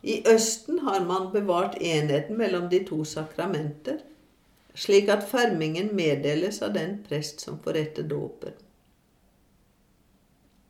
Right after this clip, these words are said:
Men han kan bare foreta den med myron som er vigslet av en biskop.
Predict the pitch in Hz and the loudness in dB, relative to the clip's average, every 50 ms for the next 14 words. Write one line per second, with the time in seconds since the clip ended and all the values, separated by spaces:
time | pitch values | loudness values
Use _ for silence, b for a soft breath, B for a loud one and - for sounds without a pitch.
0 | _ _ _ _ _ _ _ _ _ _ _ _ - - 185 208 220 254 233 226 | _ _ _ _ _ _ _ _ _ _ _ _ -4 2 4 4 4 4 4 4
1 | 214 208 214 226 196 196 202 202 190 180 202 269 302 - - - - - - 254 | 2 2 2 2 0 2 2 2 4 4 2 2 0 -2 -6 -12 -12 -4 0 2
2 | 240 208 156 156 156 - 143 - - 160 180 208 202 190 185 185 190 185 185 170 | 4 4 2 0 -2 -4 -4 -2 -2 -2 0 0 -2 -2 -2 -4 -4 -2 -2 0
3 | 160 156 147 147 156 160 175 226 311 330 294 254 - - - - 170 175 170 170 | 2 2 2 2 0 0 0 0 -2 -2 -4 -10 -10 -6 -6 -4 -2 0 -2 0
4 | 170 185 214 208 208 - - - - - 139 147 147 147 - - - - _ _ | 0 0 -2 -2 -4 -10 -10 -10 -8 -6 -4 -4 -4 -6 -10 -20 -20 -20 _ _
5 | - 143 143 151 156 156 151 156 156 151 - - - - - - - - - - | -4 -2 0 2 2 0 2 0 0 -2 -2 -6 -10 -10 -10 -10 -10 -12 -16 -20